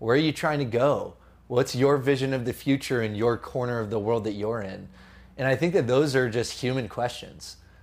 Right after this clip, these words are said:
but it all starts from a place of curiosity. And I think the more people that I've met, what travel has done for me is it's caused me to just be more and more curious every time. The more you travel, the more you realize that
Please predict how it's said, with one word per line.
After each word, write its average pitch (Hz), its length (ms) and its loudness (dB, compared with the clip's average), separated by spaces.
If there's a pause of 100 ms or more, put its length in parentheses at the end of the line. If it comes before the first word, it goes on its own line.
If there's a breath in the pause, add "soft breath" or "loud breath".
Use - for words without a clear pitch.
(260 soft breath)
but 135 120 2
it 117 320 2
all 123 160 2
starts 120 300 -2
from 120 160 -6
a 107 80 -2
place 113 260 -4
of 110 80 -10
curiosity. 101 720 -4
And 95 100 -10
I 101 80 -10
think 107 220 -10
the 127 60 -2
more 123 260 2
people 123 300 -2
that 110 120 0
I've 104 140 -4
met, 123 560 -2 (400 loud breath)
what 117 180 -6
travel 127 500 2
has 101 120 -4
done 113 220 -2
for 107 160 -10
me 127 240 -2
is 107 200 -2
it's 107 440 -4
caused 113 420 0
me 117 200 -4
to 120 120 -6
just 107 400 -8 (380 soft breath)
be 123 100 0
more 117 400 0
and 120 100 -2
more 117 200 -2
curious 120 500 -4
every 101 180 -6
time. 101 440 -10 (520 soft breath)
The 120 80 -4
more 117 260 2
you 120 100 0
travel, 113 800 0
the 110 120 2
more 110 220 -2
you 113 160 0
realize 110 460 0
that 107 320 -4